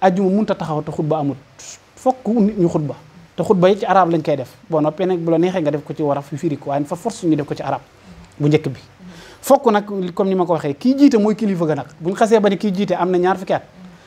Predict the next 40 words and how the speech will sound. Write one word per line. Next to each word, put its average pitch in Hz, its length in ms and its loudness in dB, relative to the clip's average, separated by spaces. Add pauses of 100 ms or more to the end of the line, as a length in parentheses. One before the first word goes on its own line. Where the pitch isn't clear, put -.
(240)
dëkk 202 240 0
bi 175 80 0
ñi 185 120 0
fi 190 100 -2
nekk 165 180 0
am 160 120 0
téeméeri 180 360 0
at 143 100 0 (120)
te 170 80 0
mokkuluñu 190 320 2
alxuraan, 170 320 2 (320)
nañ 170 160 2
jàpp 185 220 4
ne 165 140 0 (220)
xale 190 180 2
boobu 156 240 0
mooy 165 120 2
seen 160 180 0
kilifa 147 240 -2
ñoom 135 180 -2
ñëpp. 143 140 -4 (320)
Mbir 175 180 -2
mi 170 140 2
nekkul 180 260 0
ci 156 100 -4
Masamba 151 360 -2
wala 147 80 0
Mademba, 143 380 -2 (340)
ci 190 80 2
lu 202 120 4
ñuy 208 160 2
jàng 151 200 4
la, 120 160 -6 (840)
waaye 156 200 4
du 160 120 0
am 175 100 2
fu 170 100 -2
ñu 156 60 2
koy 151 100 0
dëkkal. 139 260 -6